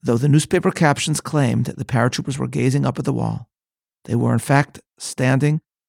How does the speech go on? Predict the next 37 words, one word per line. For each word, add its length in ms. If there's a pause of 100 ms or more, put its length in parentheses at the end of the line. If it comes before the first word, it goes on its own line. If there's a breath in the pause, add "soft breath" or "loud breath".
with 140
their 100
backs 400
to 180
it, 220 (380)
looking 260
off 240
into 160
the 80
distance 580 (380)
at 140
an 120
object 380
or 120
a 20
scene 340
beyond 480
the 60
photograph's 580
reach. 380 (760)
Yifat 580 (100)
is 140
the 100
center 320
point 240
of 80
the 80
photograph, 580 (460)
and 160
not 180
only 160
because 320
he 140
is 120
physically 420
positioned 480
there. 200